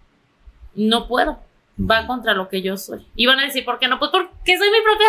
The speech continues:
Speaker 1: jefa, yo decido.
Speaker 2: Porque yo quiero,
Speaker 1: Porque
Speaker 2: ¿verdad?
Speaker 1: yo quiero. Este, en todo lo demás sí, hago muchas cosas, no nada más divorcio gente. Pero en, en esos temas sí siento que tengo que ser congruente.
Speaker 2: Ok.
Speaker 1: Entonces, pues,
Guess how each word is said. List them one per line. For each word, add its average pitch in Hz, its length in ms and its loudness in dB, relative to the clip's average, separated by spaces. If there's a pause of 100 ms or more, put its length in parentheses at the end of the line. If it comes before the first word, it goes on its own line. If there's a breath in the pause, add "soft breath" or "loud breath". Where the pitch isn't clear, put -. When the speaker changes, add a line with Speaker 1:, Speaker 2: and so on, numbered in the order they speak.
(120)
Speaker 1:
jefa, 392 260 2
yo 349 120 4
decido. 339 500 2 (300 loud breath)
Speaker 2:
Porque - 220 2
yo 165 140 6
quiero, 131 180 4
Speaker 1:
Porque - 180 2
Speaker 2:
¿verdad? - 140 4
Speaker 1:
yo 427 60 -4 (380)
quiero. 320 240 4
Este, 285 320 2
en 302 100 0
todo 370 120 2 (160)
lo 392 100 6
demás 339 240 0
sí, 427 180 4
hago 196 320 2
muchas 262 360 0
cosas, 381 280 2
no 202 80 2
nada 202 140 4
más 180 180 2
divorcio 196 400 -2
gente. 220 320 -12 (520)
Pero 233 200 2
en, 226 140 0
en 240 260 0
esos - 300 -2
temas 262 340 -4
sí 214 460 -4 (200)
siento 254 280 -4
que 262 80 -2
tengo 214 200 -2
que 247 120 -4
ser 226 300 -6 (440)
congruente. 220 680 -2 (600)
Speaker 2:
Ok. - 100 -18
Speaker 1:
Entonces, 208 920 0
pues, 208 280 -4